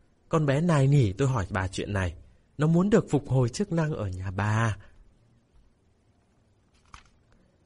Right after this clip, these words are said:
"Với lại, bà đã biết cháu nó quá rồi." Bà biết không,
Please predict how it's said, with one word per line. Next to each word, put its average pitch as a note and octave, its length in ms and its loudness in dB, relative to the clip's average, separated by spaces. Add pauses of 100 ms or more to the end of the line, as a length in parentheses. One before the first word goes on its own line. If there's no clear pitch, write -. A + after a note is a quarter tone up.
(960)
"Với A#2 160 0
lại, F2+ 480 -2 (460)
bà G#2 180 0
đã F2 100 -8
biết E3 240 -2
cháu A#2+ 200 -2
nó D3+ 140 -2
quá C#3+ 340 0
rồi." A#2+ 240 2 (920)
Bà G2+ 120 -2
biết C#3 200 -4
không, C#3 180 -2